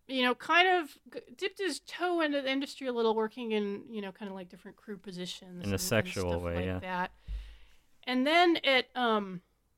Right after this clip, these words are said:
Speaker 1: during the sixties, which was a good time to do this kind of thing, uh, he split up with his wife, bought a house made up to look like a castle,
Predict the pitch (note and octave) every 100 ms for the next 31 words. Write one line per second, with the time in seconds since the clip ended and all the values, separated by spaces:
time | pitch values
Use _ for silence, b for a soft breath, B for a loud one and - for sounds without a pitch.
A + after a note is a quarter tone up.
0 | _ G#3+ D#4 E4+ B3 F4 F4+ - A#3+ A#3+
1 | A#3 - A3 G#3 A3+ - A3+ G#3 F3 G#3+
2 | A#3+ A3 - F#3+ F3+ - F#3 F3+ G3 -
3 | G3+ F#3+ - A#3 A3 G#3 - _ _ -
4 | - - - B3+ D4+ E4 E4 C#4 G#3+ G#3+
5 | G3+ A#3 G3+ F#3 - _ _ F3+ G#3+ B3+
6 | - C4+ G#3+ - C4 G#3 G#3+ - - -
7 | _ _ _ _ _ _ - G#3+ G#3+ A#3
8 | - A#3+ C4 B3 G#3 - - A3+ A#3 -
9 | F3+ F3+